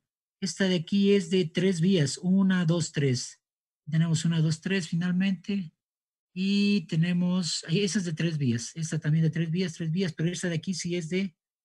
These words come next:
cuatro vías, porque tenemos ya, mm, cuatro saliditas, uno, dos, tres, cuatro. Esta es de tres, ¿no es cierto? ¿Están de acuerdo o no?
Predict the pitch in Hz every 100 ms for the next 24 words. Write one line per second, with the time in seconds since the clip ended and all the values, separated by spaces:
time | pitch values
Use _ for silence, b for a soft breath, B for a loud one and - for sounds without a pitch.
0 | _ _ 156 151 170 165 135 127 139 135
1 | 147 156 135 143 147 _ 151 135 131 170
2 | - 156 143 139 131 117 - 156 147 143
3 | 143 147 147 143 123 135 160 196 175 160
4 | 165 147 123 123 120 175 196 214 - _
5 | _ _ _ _ 175 180 165 214 220 185
6 | 151 117